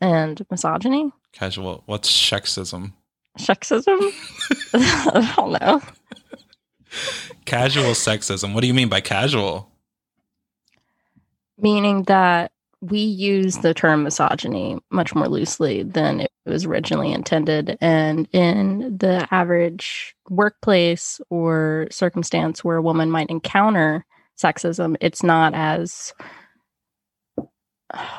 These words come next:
Speaker 1: what's the word?
Speaker 2: I don't know, but I don't
Speaker 1: Obvious.
Speaker 2: think, I don't think there's anything wrong with, you know, giving a nice ass slap to a woman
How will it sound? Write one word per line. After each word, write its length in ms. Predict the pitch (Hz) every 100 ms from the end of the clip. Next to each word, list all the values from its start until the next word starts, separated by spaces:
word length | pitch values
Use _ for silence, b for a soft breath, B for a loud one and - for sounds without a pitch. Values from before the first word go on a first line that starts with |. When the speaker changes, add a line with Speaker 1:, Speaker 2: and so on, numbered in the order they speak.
| B B B -
Speaker 1:
what's 240 | 208 -
the 100 | 240
word? 440 | 294 302 311 294 B B B B _ _ - - _ _ _ _ _ _ _ - -
Speaker 2:
I 80 |
don't 100 | 196
know, 120 | 214 143
but 180 | 123 135
I 80 |
don't 40 | 160
Speaker 1:
Obvious. 580 | 160 175 185 214 - -
Speaker 2:
think, 80 | - -
I 80 | 135
don't 140 | 190
think 140 | 190 175
there's 160 | 160
anything 300 | 160 147 143
wrong 220 | 110 110 110
with, 160 | 104
you 80 | 110
know, 160 | 107 101
giving 260 | 107 107
a 60 | 104
nice 260 | 101 98 -
ass 220 | 98 95 -
slap 340 | - 95 95
to 120 | -
a 60 | 95
woman 500 | 95 101 120 147